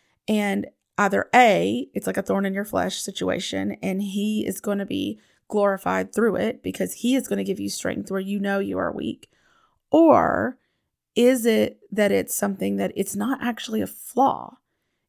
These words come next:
It is something that if you, if you, if you ask yourself,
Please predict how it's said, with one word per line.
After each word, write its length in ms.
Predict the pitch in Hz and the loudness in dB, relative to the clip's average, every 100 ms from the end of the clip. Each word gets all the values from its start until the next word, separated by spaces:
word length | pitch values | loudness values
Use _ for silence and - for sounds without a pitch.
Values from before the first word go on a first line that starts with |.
| _ | _
It 180 | 233 226 | 4 6
is 220 | 226 202 | 4 2
something 500 | - 214 214 208 208 | 0 0 0 -4 -2
that 480 | 202 196 190 190 - | -2 -2 -4 -6 -4
if 220 | 214 226 240 | 0 0 0
you, 320 | 262 262 262 _ _ _ | 0 0 -4 _ _ _
if 180 | - 214 | -4 -4
you, 140 | 214 - | -6 -6
if 160 | 208 214 | -4 -2
you 100 | 226 | 0
ask 280 | 220 294 - | 2 2 0
yourself, 580 | 262 - 214 196 190 - | -2 0 -2 -2 -6 -8